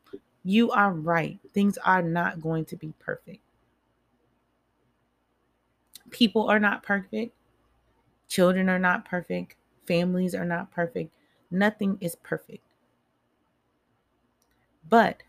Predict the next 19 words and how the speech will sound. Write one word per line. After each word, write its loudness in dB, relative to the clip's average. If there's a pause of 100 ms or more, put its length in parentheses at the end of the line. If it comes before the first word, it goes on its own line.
(140)
when 2
you 4
have -2
a -4
set -2
of -8
val-, -2
values 0 (540)
and 0 (120)
morals 2 (440)
and -2 (120)
expectations, -4 (1000)
it's -4 (100)
okay 0 (120)
to -4
stand -2
on -4
them. -12 (2750)
Accountability 0